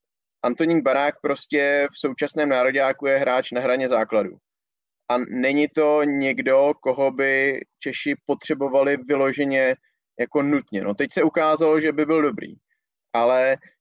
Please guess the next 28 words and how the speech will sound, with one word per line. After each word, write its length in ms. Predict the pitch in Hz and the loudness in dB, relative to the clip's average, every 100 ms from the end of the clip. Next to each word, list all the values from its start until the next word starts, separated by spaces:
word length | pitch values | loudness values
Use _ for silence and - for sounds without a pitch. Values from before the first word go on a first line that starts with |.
| _ | _
podle 300 | - 135 151 | -4 0 2
mě 520 | 156 151 143 147 151 87 | 2 2 2 2 0 -2
vlastně 320 | - 127 - 151 | -2 -2 -2 -4
v 60 | |
tom 160 | - 160 | -2 -2
červnu 400 | - 135 135 143 | -2 -2 -2 -2
tomu 200 | 151 143 | -2 0
nahrálo 440 | 139 143 139 143 | 0 2 2 2
i 60 | 156 | 0
to, 320 | - 113 123 | 2 2 2
že 80 | 131 | 0
se 160 | - | -4
vědělo, 280 | 131 131 135 | -2 0 -2
že 60 | 131 | -2
se 140 | - | -4
jede 160 | 135 135 | 0 2
na 100 | 123 | 0
fajery. 480 | - 120 107 - - _ _ _ _ _ _ _ | 0 2 2 -2 -10 _ _ _ _ _ _ _
A 360 | - 117 117 113 - - | -2 0 2 0 -2 -8
že 200 | 135 135 | -6 -6
prostě, 460 | 127 131 - 139 135 | -4 -6 -4 -4 -2
kdyby 320 | 135 131 135 | -2 -2 -2
to 120 | 139 | -2
bylo 220 | 131 139 | 0 -2
před 260 | - 156 143 | -2 -2 -4
domácím 680 | 127 135 139 131 135 143 143 | -4 -2 0 0 -2 -4 -2
zápasem 680 | 131 131 131 - 147 143 | 0 2 0 0 -2 -2
s 80 | 147 | -6